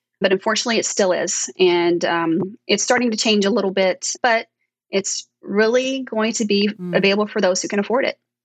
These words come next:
Speaker 2: Well, I wouldn't be too hard on yourself, and I hope that others are not too hard on you, because you're certainly giving back now with your
Speaker 1: Mm-hmm.
Speaker 2: experience and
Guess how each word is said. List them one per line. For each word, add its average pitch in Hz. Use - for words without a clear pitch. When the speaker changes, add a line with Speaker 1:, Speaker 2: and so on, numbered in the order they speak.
Speaker 2:
Well, 220
I 226
wouldn't 240
be 233
too 214
hard 202
on 190
yourself, 180
and 180
I 170
hope 185
that 185
others 175
are 190
not 160
too 190
hard 175
on 165
you, 160
because 175
you're 190
certainly 185
giving 175
back 160
now 151
with 180
your 175
Speaker 1:
Mm-hmm. 165
Speaker 2:
experience 175
and 165